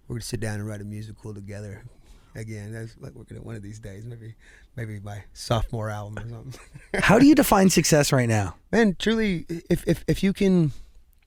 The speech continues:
Speaker 1: when you can share success, when you
Speaker 2: Yes.
Speaker 1: can, when you can put somebody in a position to get it, then that's, that's when you got it.
Speaker 2: Interesting. So when you can share it.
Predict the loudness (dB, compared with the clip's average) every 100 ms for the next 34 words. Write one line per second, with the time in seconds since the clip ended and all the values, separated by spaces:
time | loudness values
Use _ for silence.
0 | _ -20 -20 _ _ _ _ _ 2 4
1 | 4 2 2 4 4 4 2 -2 -8 -10
2 | -10 -10 -14 -20 _ 4 6 6 4 2
3 | 2 2 6 6 6 4 0 0 0 -2
4 | -2 -2 -4 -8 -10 -12 -8 -2 -2 -2
5 | -8 _ -14 -12 -10 -14 -14 -14 -14 -18
6 | _ -18 -14 -14 -12 -14 -14 -16 -20 _
7 | 4 6 6 4 0 -2 -2 4 6 6
8 | 8 6 6 6 6 4 -4